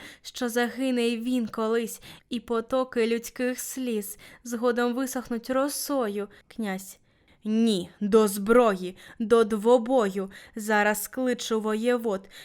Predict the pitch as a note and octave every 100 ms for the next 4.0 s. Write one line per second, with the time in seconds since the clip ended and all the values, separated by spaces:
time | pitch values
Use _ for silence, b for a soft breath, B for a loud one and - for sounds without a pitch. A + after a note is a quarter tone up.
0 | B B3+ - B3 B3 A#3+ B3+ B3+ A#3+ G3+
1 | A3 G#3+ - C#4+ C4 G3+ G3 B B _
2 | - - C#4 C4 C4 B3+ C4 A#3+ C#4+ B3
3 | A3 A3 A3 G#3+ B3 A#3+ - A#3+ G3 F#3